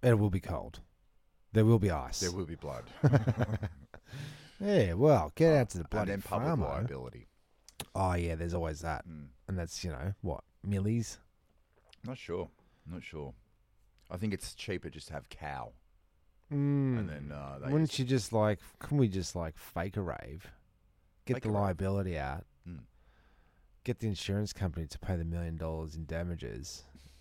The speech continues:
Speaker 1: Split the money.
Speaker 2: Okay.
Speaker 1: Build the farm.
Speaker 2: Gotcha.
Speaker 1: See? So you get somebody to go,
Speaker 2: So who's,
Speaker 1: "Oh,
Speaker 2: who
Speaker 1: broke
Speaker 2: sues
Speaker 1: my
Speaker 2: who?
Speaker 1: arm." Uh, your friend sues you,
Speaker 2: Yeah.
Speaker 1: but the insurance company pays
Speaker 2: Pays
Speaker 1: it
Speaker 2: the
Speaker 1: out.
Speaker 2: friend, right.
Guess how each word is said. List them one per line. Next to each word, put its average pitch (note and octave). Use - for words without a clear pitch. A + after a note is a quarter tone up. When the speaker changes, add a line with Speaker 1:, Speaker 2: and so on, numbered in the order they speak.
Speaker 1:
Split -
the A#2
money. A#2+
Speaker 2:
Okay. C#2+
Speaker 1:
Build A2+
the G2
farm. G2
Speaker 2:
Gotcha. F2+
Speaker 1:
See? A2
So A2
you G#2+
get A2+
somebody A#2
to F#2+
go, G2+
Speaker 2:
So D3+
who's, D#3+
Speaker 1:
"Oh, C#3+
Speaker 2:
who -
Speaker 1:
broke D#3+
Speaker 2:
sues -
Speaker 1:
my -
Speaker 2:
who? -
Speaker 1:
arm." D3+
Uh, B2+
your A2
friend D#3
sues A2
you, G#2
Speaker 2:
Yeah. C#2+
Speaker 1:
but F#2+
the G2+
insurance G#2+
company E2+
pays D#2
Speaker 2:
Pays D2
Speaker 1:
it D2+
Speaker 2:
the D2
Speaker 1:
out. D#2+
Speaker 2:
friend, B1+
right. B1